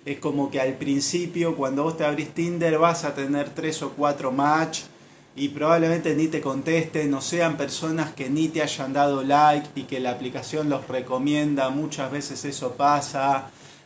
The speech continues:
de que a vos te aparece alguien, dice, "Hiciste un match con X persona", y vos nunca le diste like, y quizás es un perfil nuevo. Bueno, eso pasa mucho, no te preocupes, entendé que Tinder no tiene que ser un medio de vida, sino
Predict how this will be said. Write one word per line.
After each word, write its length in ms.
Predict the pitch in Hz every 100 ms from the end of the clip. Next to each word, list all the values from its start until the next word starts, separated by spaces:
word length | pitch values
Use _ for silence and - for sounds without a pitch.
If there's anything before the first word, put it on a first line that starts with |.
| -
de 100 | 135
que 80 | 143
a 60 |
vos 160 | 160 165
te 80 | 160
aparece 500 | 139 143 156 151 151
alguien, 360 | 165 160 151
dice, 220 | 147 143
"Hiciste 360 | 139 170 160 165
un 80 | 151
match 300 | 156 165 -
con 320 | 160 160 160
X 280 | 147 151 143
persona", 560 | - 131 - 165 160 143
y 20 |
vos 140 | 160
nunca 320 | 156 170 156 131
le 100 | 131
diste 260 | 135 131
like, 480 | 135 143 147 147 147 - - -
y 80 | 135
quizás 400 | 139 139 165 165
es 160 | 143
un 120 | 147 135
perfil 440 | 127 - 139 139
nuevo. 720 | 143 147 147 143 143 147 143 - - - -
Bueno, 300 | 135 135 143
eso 220 | 143 131
pasa 280 | 135 - 127
mucho, 840 | 165 180 - 175 165 156 147 143 - 131 127 135
no 180 | 139
te 120 | 131 123
preocupes, 800 | 117 117 151 147 147 143 139 -
entendé 420 | 135 123 135 147
que 140 | 147 135
Tinder 520 | 156 160 160 151 143
no 140 | 139
tiene 160 | 139 139
que 60 | 127
ser 160 | 139
un 100 | 127
medio 320 | 135 135 127
de 60 | 131
vida, 340 | 151 160 147
sino 640 | - 127 123 139 139 139